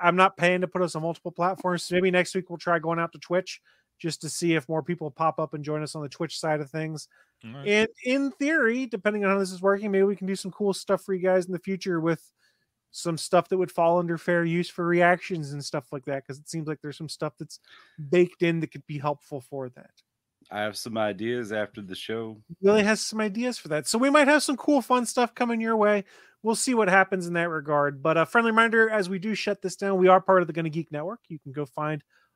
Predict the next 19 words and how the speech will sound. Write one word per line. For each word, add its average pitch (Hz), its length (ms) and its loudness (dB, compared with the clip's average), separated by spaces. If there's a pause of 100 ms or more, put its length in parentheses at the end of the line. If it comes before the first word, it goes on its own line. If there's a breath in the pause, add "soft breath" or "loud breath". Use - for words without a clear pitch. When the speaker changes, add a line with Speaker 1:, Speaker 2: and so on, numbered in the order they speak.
(140)
Speaker 1:
our 160 200 2
show 170 380 -6
and 196 180 -6
all 165 140 -2
of 151 80 -6
the 160 120 -2
others 160 320 -2
on 160 220 -4
the 165 80 2
network 160 400 -2
by 151 80 -4
heading 180 240 2
on 185 120 -2
over 170 220 -2
to 165 200 -10
gonna 147 260 -6
geek 151 180 -8 (180)
dot 139 280 -2
com. 139 420 -4